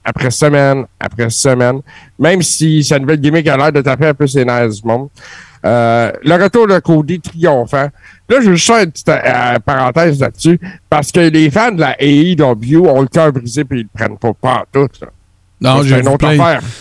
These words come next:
Speaker 2: j'ai vu plein
Speaker 1: La
Speaker 2: d'affaires
Speaker 1: A E W,
Speaker 2: aussi.
Speaker 1: je pensais que nous autres, on n'aimait pas Cody, là, mais la haine que j'ai vue envers Cody depuis, euh, depuis samedi sur les réseaux sociaux, c'est quelque chose qui, qui m'impressionne.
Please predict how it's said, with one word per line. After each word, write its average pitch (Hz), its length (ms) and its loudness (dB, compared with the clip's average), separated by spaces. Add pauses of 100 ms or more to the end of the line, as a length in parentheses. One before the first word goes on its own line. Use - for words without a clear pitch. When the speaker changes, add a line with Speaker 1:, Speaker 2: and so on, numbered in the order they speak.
(160)
Speaker 2:
j'ai 131 100 4
vu 120 120 0
plein 151 180 2
Speaker 1:
La - 0 -
Speaker 2:
d'affaires 147 300 0
Speaker 1:
A 147 60 2
E 147 80 0
W, - 100 0
Speaker 2:
aussi. 147 180 -2
Speaker 1:
je - 20 0
pensais 185 380 2
que 220 180 0
nous 175 200 0
autres, 214 280 2
on 165 60 2
n'aimait 151 300 0
pas 156 160 -2
Cody, 131 520 0
là, 180 280 0 (360)
mais 120 200 -2
la 123 260 -2
haine 185 320 0
que 147 140 0
j'ai 131 240 0
vue 175 200 2
envers 131 400 0
Cody 131 460 0
depuis, 127 460 -2
euh, 110 180 -2
depuis 123 580 0
samedi 123 600 -6 (260)
sur 147 240 0
les 131 140 0
réseaux 123 380 -2
sociaux, 160 580 0 (300)
c'est 143 160 -4
quelque 120 180 -4
chose 165 300 0
qui, 117 240 -12
qui - 100 -14
m'impressionne. 123 720 -4